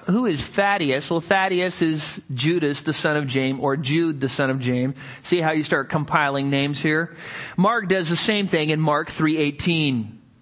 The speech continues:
John, in his gospel, mentions Judas, but then he adds the qualifying phrase, "not Iscariot," in order to distinguish him from the bad guy, Judas Iscariot.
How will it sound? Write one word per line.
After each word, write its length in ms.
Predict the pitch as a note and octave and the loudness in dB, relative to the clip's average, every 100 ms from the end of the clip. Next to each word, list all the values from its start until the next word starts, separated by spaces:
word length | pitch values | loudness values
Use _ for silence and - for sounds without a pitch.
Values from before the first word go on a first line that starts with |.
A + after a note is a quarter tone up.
| - - D#3 | -16 -8 -2
John, 420 | C#3+ C4+ E4 D4+ | 2 2 2 2
in 80 | A3+ | 2
his 300 | C4 F4 F#3+ | 2 2 2
gospel, 500 | F3 D3+ D3 - F#3+ | 2 2 0 0 2
mentions 540 | G#3 F4 - A#3 C#3+ | 2 2 0 0 2
Judas, 420 | D3 D#3 E3 F3+ | 2 2 2 0
but 160 | F3+ F#3 | 0 0
then 160 | B3 A#3 | 2 2
he 220 | B3+ G#3+ | 2 2
adds 400 | G#3+ A3+ G#3 E3 | 2 2 -2 0
the 100 | F#3+ | 0
qualifying 600 | A#3+ A3+ G3+ G#3+ G3 F#3 | 2 2 2 2 2 0
phrase, 420 | - G3 F#3 D#3 | 2 2 2 2
"not 480 | D#3 A3 A3+ A3 - | 2 2 2 0 -2
Iscariot," 640 | - - A#3+ A3 F3 D#3+ | -2 0 2 2 2 2
in 100 | F3 | 2
order 240 | E3 F3 D3 | 2 0 -2
to 60 | |
distinguish 420 | C#3+ - G3+ D#3+ D#3+ | -4 0 0 0 0
him 140 | D3 | 0
from 180 | C#3+ C#3 | 0 2
the 80 | C#3+ | 2
bad 240 | D#3 D3+ | 2 2
guy, 360 | C3 A2+ B2+ C#3+ | 2 2 0 0
Judas 340 | C3+ C3 B2 | 0 -2 -2
Iscariot. 560 | A#2+ - A2+ G2 A2+ | -6 -4 -2 0 -2